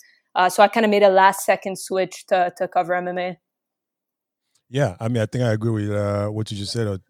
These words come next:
Speaker 2: uh, too, with the, uh, coverage of the, uh, M M A fighters. There's, there's definitely not, uh, not enough, uh, coverage for the guys. You know, you only get the coverage when you win, or when you fight, or when something bad happened.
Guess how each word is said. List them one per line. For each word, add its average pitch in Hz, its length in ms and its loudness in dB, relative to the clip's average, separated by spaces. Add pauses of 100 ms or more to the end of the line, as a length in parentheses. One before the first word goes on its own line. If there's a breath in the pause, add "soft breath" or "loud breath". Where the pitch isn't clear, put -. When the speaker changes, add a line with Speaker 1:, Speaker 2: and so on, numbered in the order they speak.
Speaker 2:
uh, 95 280 -10
too, 104 240 -6
with 92 160 -8
the, 92 180 -10
uh, 87 120 -10
coverage 98 420 -8
of 87 180 -12
the, 87 180 -10
uh, 87 60 -8
M 95 160 -8
M 95 140 -8
A 113 80 -6
fighters. 82 480 -12
There's, 87 320 -14
there's 92 200 -14
definitely 104 460 -4
not, 95 220 -8 (720)
uh, 82 400 -12
not 104 260 -4
enough, 95 320 -8
uh, 85 320 -12
coverage 90 320 -8
for - 120 -16
the 87 80 -16
guys. 80 360 -12
You 87 60 -14
know, 85 340 -16
you 92 140 -12
only 104 140 -6
get 95 160 -8
the 95 80 -12
coverage 95 340 -8
when 92 100 -10
you 92 120 -10
win, 98 480 -10 (680)
or 90 160 -10
when 90 120 -12
you 85 80 -16
fight, 98 500 -8
or 95 80 -14
when 92 120 -12
something 92 280 -10
bad 85 240 -12
happened. 82 440 -14